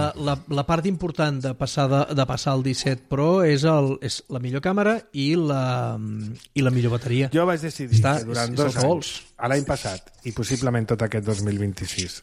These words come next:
Speaker 2: eh, castigaria Apple sense invertir en ells un duro i espero
Speaker 1: Clar.
Speaker 2: complir-ho, perquè crec que no s'ho mereixen, punto.
Speaker 1: Clar que sí.
Speaker 2: Eh, però bueno, eh, si li compres a un altre usuari, això és una altra història. Ja,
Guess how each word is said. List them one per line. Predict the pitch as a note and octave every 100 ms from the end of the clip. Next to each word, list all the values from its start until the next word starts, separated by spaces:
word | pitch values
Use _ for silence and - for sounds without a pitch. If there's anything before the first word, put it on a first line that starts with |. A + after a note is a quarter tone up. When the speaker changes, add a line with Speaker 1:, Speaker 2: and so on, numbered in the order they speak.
| -
Speaker 2:
eh, | - A2 G#2+ G#2 G#2 G2+ G#2 - - -
castigaria | - B2+ - A#2+ A#2+ C3+ A2+
Apple | G2 G2+ G2
sense | - A2 G2+ G#2+
invertir | G#2 G2+ - B2
en | A2
ells | G2 F#2 - -
un | D#3 C3
duro | A#2+ F#3+ G#3 - _ _
i | - A#2
espero | G#2+ - C#3 E3
Speaker 1:
Clar. | -
Speaker 2:
complir-ho, | A2+ A2 G#2 F#2 - _ -
perquè | A2 A2
crec | G#2 C#3 C#3
que |
no | A#2
s'ho | -
mereixen, | G#2 F#2+ - F#2+ F#2
punto. | A2+ G2+ F#2 - - - - -
Speaker 1:
Clar | C#3+ B2+
que | A#2+
sí. | A#2+
Speaker 2:
Eh, | A#2 A2+ A2 A2 G#2+ G#2 G#2 G2+ G2+ F#2+ G2 - - -
però | B2 A#2+
bueno, | B2+ G2+ - -
eh, | A2 G2+ F#2+
si | - A2+
li | G#2
compres | - A2 A#2+ A2
a |
un | A2 A2
altre | G#2+ A2
usuari, | G#2+ G#2 A2 B2+ A2
això | F#2+ G#2+
és | G2
una | G#2
altra | F#2+ G2
història. | - F2 F2
Ja, | F2+ F#2+